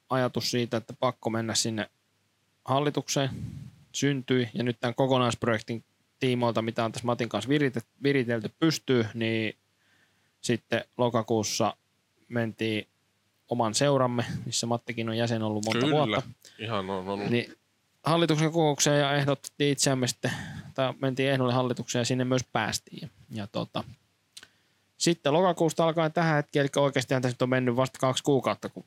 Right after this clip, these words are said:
Speaker 1: alkaa oikeasti asiaa miettiä. Siis oliko se lokakuussa se?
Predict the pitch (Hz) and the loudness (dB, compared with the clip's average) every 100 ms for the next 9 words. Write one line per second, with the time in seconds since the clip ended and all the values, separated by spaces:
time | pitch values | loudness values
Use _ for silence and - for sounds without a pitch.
0 | - 98 - 95 95 - - 110 110 - | -8 -6 -4 -4 -4 -6 -8 -6 -6 -8
1 | - - - - _ - 147 - 160 156 | -10 -14 -16 -20 _ -16 -14 -2 0 0
2 | 120 120 110 - 98 - - | 0 0 -2 -6 -8 -8 -10